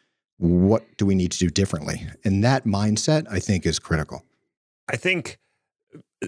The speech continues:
Speaker 2: one of the things I've seen with DevOps is sort of an expansion of the term. There was, like, DevOps, and then there was DevSecOps, and then there was
Speaker 1: Yeah,
Speaker 2: DevSec-,
Speaker 1: Net, Net
Speaker 2: NetOps.
Speaker 1: DevSecOps, right.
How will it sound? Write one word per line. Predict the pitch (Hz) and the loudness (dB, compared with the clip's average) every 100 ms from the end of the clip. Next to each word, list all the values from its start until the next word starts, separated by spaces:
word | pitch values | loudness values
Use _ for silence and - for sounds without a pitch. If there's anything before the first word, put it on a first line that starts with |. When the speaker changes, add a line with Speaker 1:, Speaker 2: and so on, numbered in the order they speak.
| - | -4
Speaker 2:
one | 156 190 | 0 0
of | |
the | 139 | 0
things | 156 123 | -2 -2
I've | 107 | -2
seen | 143 123 | -2 0
with | 104 | 2
DevOps | 110 107 92 92 - - | 2 2 0 -2 -8 -6
is | 110 113 104 | -2 0 -2
sort | 90 - 127 | -4 -2 0
of | 107 | 0
an | 95 | -4
expansion | - - - 107 107 127 107 | -6 -8 -2 -2 -2 -4 -4
of | - 107 101 | 0 0 0
the | 110 | -4
term. | - 113 113 127 117 _ _ | -2 -2 0 -2 -6 _ _
There | 113 | -4
was, | 107 | -2
like, | - - | -4 -2
DevOps, | 151 151 139 131 - | -2 0 0 0 -2
and | 117 | -2
then | 104 | 0
there | 98 92 | 0 -2
was | 92 85 | -4 -4
DevSecOps, | 113 107 98 - - 147 131 - 117 117 - | -2 0 -2 -6 -4 -2 -2 0 0 0 -2
and | 101 92 | -6 -2
then | |
there | 92 | -2
was | 90 90 - | -2 -4 0
Speaker 1:
Yeah, | 123 110 | 0 0
Speaker 2:
DevSec-, | 92 - - | -2 2 4
Speaker 1:
Net, | 120 - | 4 2
Net | 104 135 | 2 2
Speaker 2:
NetOps. | 135 | 2
Speaker 1:
DevSecOps, | 131 113 - 123 113 120 113 - - | 2 0 0 -2 0 0 0 -4 -4
right. | 113 95 | -2 -2